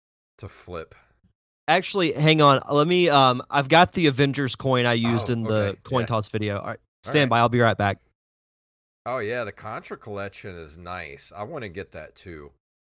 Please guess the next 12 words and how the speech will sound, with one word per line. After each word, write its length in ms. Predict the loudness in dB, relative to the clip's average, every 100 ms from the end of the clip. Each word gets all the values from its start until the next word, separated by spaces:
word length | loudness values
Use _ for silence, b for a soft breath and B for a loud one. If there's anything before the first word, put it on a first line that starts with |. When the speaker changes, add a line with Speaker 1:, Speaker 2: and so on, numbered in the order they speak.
| _ _ -16
Speaker 1:
Uh, 160 | -14 -8
I 120 | -8
love 380 | -6 -6 -6 -8
all 180 | -12
the 80 | -14
Contra 400 | -14 -14 -14 -16
games, 420 | -14 -12 -10 -12
but, 200 | -16 -20 -16
man, 380 | -10 -8 -10
that 240 | -12 -16 -16
Contra 640 | -16 -14 -14 -14 -14 -14
for, 580 | -16 -16 -12 -12 -12 -14